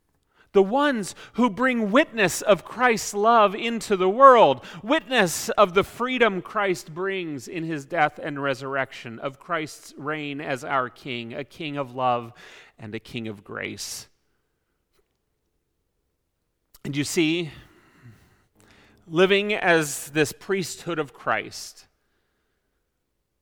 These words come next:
it means looking at our own lives and asking the question, "What is God's will for me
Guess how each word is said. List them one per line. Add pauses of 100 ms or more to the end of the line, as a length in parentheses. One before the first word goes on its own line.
(280)
it
means
looking
at
our
own
lives
and
asking
the
question,
"What
is
God's
will
for
me